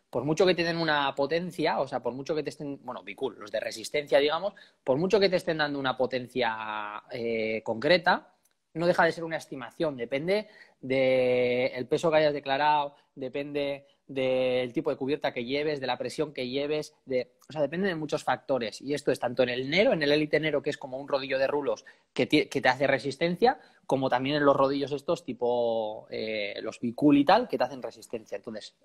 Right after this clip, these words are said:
los datos de potencia hay que cogerlos un poco con, con un poco con pinzas. En, en el grupo en el que estoy de, de usuarios de Zwift en España, que es el más grande que hay actualmente, que ya van por los dos mil y pico usuarios,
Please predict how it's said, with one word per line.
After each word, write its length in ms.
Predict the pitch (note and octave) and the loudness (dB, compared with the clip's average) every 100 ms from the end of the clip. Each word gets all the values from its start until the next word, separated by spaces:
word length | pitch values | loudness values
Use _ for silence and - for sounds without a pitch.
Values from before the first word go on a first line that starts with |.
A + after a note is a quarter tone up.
| - | -8
los 240 | A#2 B2 | -4 0
datos 220 | C#3+ G#3 | 2 6
de 80 | G3+ | 6
potencia 460 | F#3 F#3 F#3+ G3 F3+ | 6 4 4 4 4
hay 120 | D3 | 2
que 80 | D#3 | -2
cogerlos 300 | D3 D3+ C3+ | -8 -10 -12
un 80 | C3 | -10
poco 220 | C#3+ D#3+ | -6 -4
con, 280 | B2+ G#2+ - _ _ _ _ _ _ | -4 -6 -12 _ _ _ _ _ _
con 220 | B2+ A#2+ | -6 -6
un 80 | A#2+ | -6
poco 260 | C#3+ D3+ B2+ | -4 -4 -6
con 220 | - A2+ | -8 -6
pinzas. 440 | A#2 G#2+ G2+ - - - - - - | -6 -6 -8 -8 -16 -18 -16 -12 4
En, 640 | C#3+ C3+ C3+ C3+ C#3 C#3 | 6 8 8 6 0 -4
en 160 | C3+ C3 | -2 0
el 100 | C3 | 2
grupo 260 | D#3+ F#3 | 2 4
en 80 | F3+ | 2
el 80 | E3+ | 2
que 80 | F3 | -2
estoy 300 | - G3+ F3 | 4 4 6
de, 640 | C3+ B2+ B2 A#2+ A#2+ A#2+ | 2 0 -2 -2 -4 -6
de 140 | B2 B2 | -6 -6
usuarios 360 | B2 C3+ D#3 | -6 -6 -6
de 80 | D#3 | -8
Zwift 200 | E3+ D3+ | -10 -10
en 100 | D3 | -10
España, 360 | C3+ - F#3 D#3 | -6 0 0 0
que 60 | |
es 100 | B2+ | -6
el 60 | C3 | -8
más 140 | B2+ | -8
grande 200 | C3+ C3 | -8 -6
que 80 | B2+ | 0
hay 100 | C3 | 0
actualmente, 520 | B2+ B2+ B2 D#3 - | 0 0 -4 -6 -10
que 80 | A#2 | -8
ya 140 | A#2 A#2+ | -4 -4
van 160 | A#2+ | -4
por 120 | B2 A2+ | -4 -4
los 120 | A2+ | -4
dos 140 | G#2+ | -8
mil 160 | B2+ B2+ | -12 -16
y 60 | |
pico 440 | B2 A#2 A#2 A2+ A2+ | -14 -8 -4 -2 -4
usuarios, 520 | A#2+ - C#3 C#3 F3+ | -10 -4 -2 -2 -8